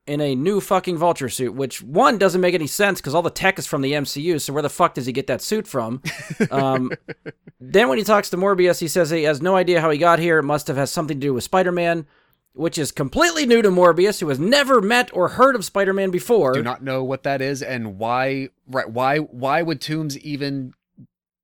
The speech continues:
Speaker 2: give a shit that it had
Speaker 1: Yeah,
Speaker 2: to do
Speaker 1: just
Speaker 2: with him at all?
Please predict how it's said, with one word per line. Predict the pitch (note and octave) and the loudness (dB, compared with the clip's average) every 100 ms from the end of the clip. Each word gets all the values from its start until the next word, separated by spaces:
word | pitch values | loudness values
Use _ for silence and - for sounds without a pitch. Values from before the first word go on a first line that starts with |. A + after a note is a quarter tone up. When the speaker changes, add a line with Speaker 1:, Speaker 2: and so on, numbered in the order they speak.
| _ _ _ _ _ _ _ | _ _ _ _ _ _ _
Speaker 2:
give | D#3 D#3+ | -4 -4
a | |
shit | - - C#3 - _ _ _ _ _ _ _ _ _ _ _ _ _ _ | -6 -4 -6 -6 _ _ _ _ _ _ _ _ _ _ _ _ _ _
that | C3+ D3 | -8 -6
it | C#3+ | -4
had | D3+ C#3+ | -2 0
Speaker 1:
Yeah, | |
Speaker 2:
to | A#2 | -2
do | B2 A#2+ D3+ D3 | -8 -6 -2 -2
Speaker 1:
just | C#3 | -2
Speaker 2:
with | C3 | -2
him | C#3 C3 | -4 -2
at | B2+ | -2
all? | B2 F#2 G#2+ | 0 -2 -6